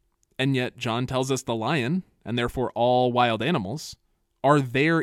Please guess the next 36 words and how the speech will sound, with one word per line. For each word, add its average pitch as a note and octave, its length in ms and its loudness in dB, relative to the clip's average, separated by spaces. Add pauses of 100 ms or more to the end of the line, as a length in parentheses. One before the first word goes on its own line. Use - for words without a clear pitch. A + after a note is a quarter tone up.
in F3+ 280 4
the D#3 100 2
throne C3 500 -4 (400)
praising A#2+ 320 -4
God. D3 260 -6 (920)
Living G#3 540 6
fully F#3+ 420 2
human, D3 520 0 (320)
everyday D3+ 400 2
lives, G#2+ 520 -4 (300)
in C#3+ 140 0
harmony E3 420 4
with D3 300 2
and C3+ 120 0
reflective C3+ 440 -2
of B2 140 -2
God's B2 260 0
character, A#2+ 540 -4 (460)
is C3 560 2 (240)
to D#3+ 120 0
be C#3+ 140 2
in C#3 80 2
the B2 80 0
presence A2 380 -4
of G2+ 100 -10
God, G2+ 300 -10 (540)
praising C3 360 2
God A2 260 -2
day A2 140 -4
and G2 120 -2
night. E2 240 -10 (580)
That D3+ 220 2
is D#3 100 2
the C#3+ 100 -2
picture A#2 420 -4
John G2+ 460 -6